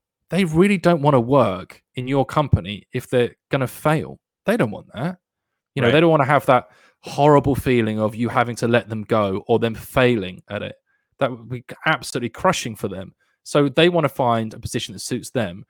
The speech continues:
Speaker 1: as much as you wanna find someone who suits you. So there's a really a meeting of minds on this, but it is important that you,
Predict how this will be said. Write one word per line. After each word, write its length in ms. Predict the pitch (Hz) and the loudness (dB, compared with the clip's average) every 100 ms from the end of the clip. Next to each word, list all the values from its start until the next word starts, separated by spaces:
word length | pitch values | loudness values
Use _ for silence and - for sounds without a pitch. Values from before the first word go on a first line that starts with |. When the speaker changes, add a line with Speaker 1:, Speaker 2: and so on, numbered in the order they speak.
| _ _ | _ _
Speaker 1:
as 120 | 113 | -10
much 260 | 131 117 - | -6 -6 -8
as 140 | 113 | -6
you 100 | 131 | -4
wanna 160 | 120 117 | -2 -4
find 280 | - 120 113 | -4 -4 -2
someone 280 | - 117 110 | -4 -4 -6
who 140 | 120 | -8
suits 340 | - 131 117 | -6 -8 -8
you. 240 | 156 135 104 | -4 -2 -2
So 300 | - 131 123 - - _ | 2 2 2 -4 -20 _
there's 180 | 131 160 | -2 0
a 60 | |
really 180 | 147 156 | 2 2
a 60 | 135 | 2
meeting 340 | 139 131 - | 0 -4 -4
of 80 | 110 | -2
minds 380 | 117 123 123 113 | 2 4 2 -4
on 160 | 98 | -10
this, 280 | 90 87 - _ _ _ | -14 -16 -18 _ _ _
but 100 | 127 | 0
it 140 | 127 | 2
is 160 | 151 156 | 0 -2
important 520 | 139 - 139 127 110 | -8 -2 0 0 -4
that 120 | 110 95 | -8 -6
you, 340 | 110 107 | -6 -6